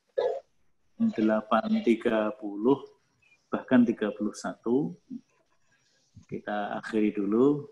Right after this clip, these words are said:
perbincangan kita tentang ibadah haji ini. Insya Allah kita lanjutkan yang akan datang. Dan mungkin kita juga akan mereview atau merefresh, ya,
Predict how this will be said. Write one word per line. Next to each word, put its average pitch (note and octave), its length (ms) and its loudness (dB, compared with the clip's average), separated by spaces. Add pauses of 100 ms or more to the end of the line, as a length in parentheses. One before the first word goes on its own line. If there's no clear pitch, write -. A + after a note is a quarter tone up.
(560)
perbincangan G2+ 920 -2
kita G#2 320 -4
tentang F#2+ 480 -10 (560)
ibadah G2+ 400 -4
haji - 300 -14 (100)
ini. A2 180 -2 (800)
Insya A2 240 -4
Allah A2+ 160 -2
kita G#2 400 -6
lanjutkan G2+ 560 -4
yang F#2+ 160 -4
akan G2 320 -8
datang. A2 400 -4 (160)
Dan G#2+ 160 0
mungkin B2 400 4
kita B2+ 240 0
juga G#2+ 240 -6 (160)
akan G#2+ 160 -6 (760)
mereview B2 960 6
atau A2 300 0
merefresh, A2+ 1040 0
ya, A2 80 -16